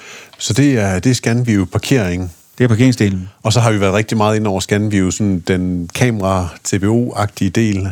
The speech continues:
Speaker 1: eller er der mere til den, inden vi kommer til Scanview sikring?
Speaker 2: Altså, jamen, altså Scanview, det er jo, det er jo moderselskabet, og så har vi så datterselskabet, som er Systems, kalder vi det, som har med parkering at gøre, og så har vi et andet data-, datterselskab,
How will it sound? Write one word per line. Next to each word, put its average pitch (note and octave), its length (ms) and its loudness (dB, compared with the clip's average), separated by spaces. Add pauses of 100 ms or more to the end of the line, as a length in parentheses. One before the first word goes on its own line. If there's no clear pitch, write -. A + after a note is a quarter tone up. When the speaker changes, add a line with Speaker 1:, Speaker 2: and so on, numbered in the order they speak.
(140)
Speaker 1:
eller G2 200 0
er F#2 40 -2
der F#2+ 80 -2
mere A2 260 0
til G2 180 -4
den, B2+ 280 0
inden A2 260 -2
vi F#2+ 160 0
kommer G2 280 -4
til - 120 -8
Scanview G#2+ 320 -2
sikring? G#2+ 500 -4 (420)
Speaker 2:
Altså, - 300 -4 (220)
jamen, F#2+ 320 -2
altså F#2+ 140 -8
Scanview, C3+ 300 2
det A2+ 60 0
er B2+ 40 4
jo, A2+ 100 2
det F#2 260 -6
er C3 40 4
jo A2 60 2
moderselskabet, A2+ 800 0 (380)
og - 180 -6
så G#2+ 100 0
har G#2+ 180 2
vi F#2+ 100 -2
så G#2+ 300 -2 (140)
datterselskabet, G#2 840 0
som F#2+ 220 -4
er G#2 280 -10 (300)
Systems, A#2+ 420 0
kalder A2 240 2
vi G#2+ 100 0
det, G#2 140 0
som G2 120 -4
har F#2 100 0
med F2+ 80 -2
parkering A#2+ 260 0
at A2 60 -4
gøre, A2 200 0
og G#2+ 80 0
så A2+ 80 0
har A2+ 120 2
vi G#2 80 2
et G2 60 2
andet A#2+ 180 2
data-, A#2+ 360 0
datterselskab, A2 720 0